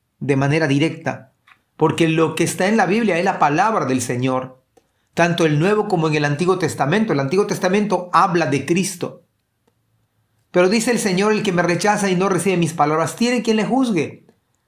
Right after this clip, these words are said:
la palabra que he hablado. Ella le juzgará en el día postrero". Fíjese en lo importante que la palabra va a juzgar. Vea lo grave que es y lo importante que es al mismo tiempo.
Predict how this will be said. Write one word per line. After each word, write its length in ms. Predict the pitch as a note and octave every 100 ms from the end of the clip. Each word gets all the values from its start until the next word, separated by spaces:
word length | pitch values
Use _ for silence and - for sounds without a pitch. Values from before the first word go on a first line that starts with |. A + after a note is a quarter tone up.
| _ _
la 140 | C#3+
palabra 480 | E3 D3+ F3 F#3+ E3
que 100 | D#3
he 40 |
hablado. 480 | D3 C3+ C3+ B2+ B2 - - _ _ _ -
Ella 200 | E3 G3
le 80 | G#3+
juzgará 580 | - G3 D#3 E3+ E3+ G3
en 120 | F#3
el 140 | E3 D3+
día 220 | F3 F3
postrero". 280 | D3+ A2+ C3
Fíjese 380 | A#3 C#4 C#4 C4
en 100 | A3+
lo 60 |
importante 580 | F#3+ F3 E3 G3 G#3+ G3
que 140 | E3
la 240 | D#3 D#3 D3+
palabra 420 | D3+ D3+ A3 G#3+
va 120 | E3+
a 80 | F3
juzgar. 640 | C3+ A#2 C#3 G3+ G#3 - _ _ _ _ _ _
Vea 140 | - A3
lo 180 | G3 C#3
grave 440 | D#3+ F3+ G#3+ F#3
que 100 | F3+
es 180 | E3+ -
y 140 | D#3
lo 80 | D3+
importante 720 | D#3 D3 D#3 D3 E3+ F3+ F3
que 80 | E3+
es 80 | D#3+
al 100 | D#3+
mismo 260 | D#3+ E3 -
tiempo. 500 | C3+ B2 B2+ -